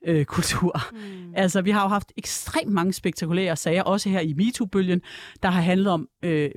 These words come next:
Speaker 1: i højere grad, at, øh, folk, der påpeger, øh, urimeligheder, uretfærdigheder og ligestillingsproblemer, skal, øh, disclaime i et væk. "Jamen, det er jo heller ikke alle, der gør det sådan, og det er jo heller ikke, og jeg kender ikke, og det er sikkert heller ikke dig, og du er nok god nok." Og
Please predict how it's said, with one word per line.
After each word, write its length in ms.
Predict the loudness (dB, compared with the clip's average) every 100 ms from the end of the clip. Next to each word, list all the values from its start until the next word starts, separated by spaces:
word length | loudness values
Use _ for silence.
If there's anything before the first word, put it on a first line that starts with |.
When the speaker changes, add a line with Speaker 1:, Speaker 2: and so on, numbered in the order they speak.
| -2
Speaker 1:
i 120 | 0
højere 260 | 2 2 0
grad, 280 | 0 -2 0
at, 220 | -4 -4 -2
øh, 220 | 0 0
folk, 300 | 0 -2 -2
der 60 | -4
påpeger, 580 | 0 -2 0 -2 -2 -4 -2
øh, 180 | -2 -2
urimeligheder, 440 | 0 2 2 2
uretfærdigheder 600 | 0 -2 0 2 2 2
og 60 | 0
ligestillingsproblemer, 720 | -2 0 0 0 -2 0 0 -4 -14 -18 -12
skal, 380 | -2 0 0 -4
øh, 360 | -6 -6 -6 -8 -4
disclaime 460 | -4 0 2 2
i 160 | 0 -2
et 180 | -2 0
væk. 140 | -2 0
"Jamen, 160 | 0
det 60 | 2
er 20 |
jo 40 |
heller 140 | 2 0
ikke 120 | 0
alle, 140 | 0
der 60 | 0
gør 80 | -2
det 100 | -2
sådan, 160 | -2
og 60 | 0
det 60 | 2
er 40 |
jo 20 |
heller 160 | 2 0
ikke, 120 | -2
og 20 |
jeg 100 | -2
kender 180 | 2 0
ikke, 120 | 0
og 60 | 0
det 40 |
er 40 | 0
sikkert 180 | 0
heller 140 | 2 0
ikke 120 | 0
dig, 160 | -2 0
og 80 |
du 60 | 2
er 60 | 2
nok 200 | 0 -2
god 200 | -2 0
nok." 220 | -2 -2
Og 160 | -2